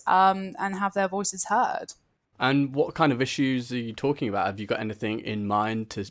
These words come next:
Speaker 2: begin pressuring, um, well, future deputies on?
Speaker 1: Well, really, we, for the next term, we want to help them, uh, achieve a more progressive view in the island. Um,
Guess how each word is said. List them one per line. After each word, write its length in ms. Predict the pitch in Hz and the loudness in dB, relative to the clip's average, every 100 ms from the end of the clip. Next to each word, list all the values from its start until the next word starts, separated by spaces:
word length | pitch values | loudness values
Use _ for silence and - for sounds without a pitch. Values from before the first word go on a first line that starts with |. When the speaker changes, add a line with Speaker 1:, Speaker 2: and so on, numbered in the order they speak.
| _ | _
Speaker 2:
begin 440 | 107 - 120 117 | -8 0 0 0
pressuring, 720 | - 120 - - 110 107 104 98 107 | 0 0 0 -2 -2 -2 -4 -6 -6
um, 460 | 101 95 95 85 - | -4 -4 -6 -10 -12
well, 300 | 101 95 87 - - - | -6 -6 -6 -10 -20 -12
future 400 | - 127 - 101 | -2 -2 -2 -2
deputies 480 | 113 - - 107 110 | -2 -2 -8 -8 -6
on? 160 | 143 - _ _ _ _ - | -8 -12 _ _ _ _ 4
Speaker 1:
Well, 460 | 269 269 262 156 _ _ 214 | 6 6 4 -2 _ _ 0
really, 240 | 262 262 | 0 0
we, 280 | 220 233 202 _ - - | -2 -6 -8 _ -18 -10
for 100 | 196 | -6
the 100 | 190 | -2
next 300 | 175 - - | -2 -2 -2
term, 180 | 190 | -2
we 60 | 208 | -2
want 280 | 220 247 233 | -2 -2 0
to 140 | 220 | -2
help 560 | 170 - - 190 - - - _ _ _ _ | -2 -6 -2 -2 -2 -12 -20 _ _ _ _
them, 420 | 196 196 214 226 - - | 4 4 4 -4 -4 4
uh, 280 | 190 180 - | 6 6 4
achieve 260 | - 196 | 0 -4
a 60 | 185 | -6
more 140 | 185 | -6
progressive 520 | - 190 175 170 180 | -6 -2 -2 -2 -8
view 180 | 165 180 | -8 -6
in 160 | 185 185 | -6 -4
the 100 | 190 | 0
island. 480 | 190 196 208 220 - | 0 0 -2 -2 -2
Um, 400 | - 175 170 170 | 4 6 6 2